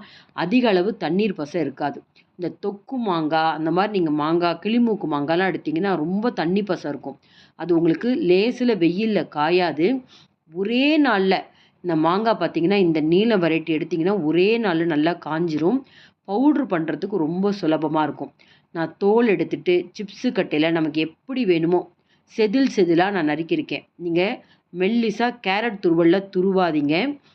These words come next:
நம்ம சிப்ஸுக்கு நறுக்கிற மாதிரி செதில் செதிலா நறுக்கி வச்சுக்கணும். இந்த மாதிரி எல்லாத்தையும் நறுக்கி வச்சிருக்கேன். ரெண்டு மாங்காய் தான் எடுத்திருக்கேன் பாருங்க. மொட்டை மாடியில நல்ல வெயில்ல வச்சோம்னா, ரெண்டே நாள் எவ்வளவுக்கு எவ்வளவு இது சீக்கிரமா காயுதோ,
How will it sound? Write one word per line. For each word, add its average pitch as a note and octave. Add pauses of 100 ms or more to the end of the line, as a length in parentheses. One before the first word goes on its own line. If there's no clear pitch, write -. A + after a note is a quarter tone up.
(220)
நம்ம E3
சிப்ஸுக்கு A#3+
நறுக்கிற E3+
மாதிரி D#3
செதில் G3
செதிலா D#3+
நறுக்கி F3+
வச்சுக்கணும். C#3+ (440)
இந்த E3+
மாதிரி F#3+
எல்லாத்தையும் F3
நறுக்கி F#3
வச்சிருக்கேன். D#3+
ரெண்டு G#3+
மாங்காய் E3+
தான் G3
எடுத்திருக்கேன் D#3
பாருங்க. C#3+ (200)
மொட்டை F#3
மாடியில F3
நல்ல F#3
வெயில்ல G3
வச்சோம்னா, D#3+ (120)
ரெண்டே G#3
நாள் E3+ (420)
எவ்வளவுக்கு G#3
எவ்வளவு A3+
இது F#3
சீக்கிரமா G#3+
காயுதோ, D#3+